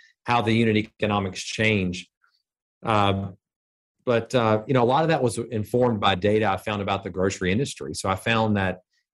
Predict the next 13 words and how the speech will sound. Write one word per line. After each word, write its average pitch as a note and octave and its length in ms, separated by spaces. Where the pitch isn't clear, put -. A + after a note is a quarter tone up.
in C3 120
a A2 80
grocery A#2+ 460
store, A#2 520
the G#2 120
average A2+ 300
transaction G#2 640
at E2+ 80
the F#2 60
time G2+ 340
was, F2+ 140
I F2 80
think, F#2 260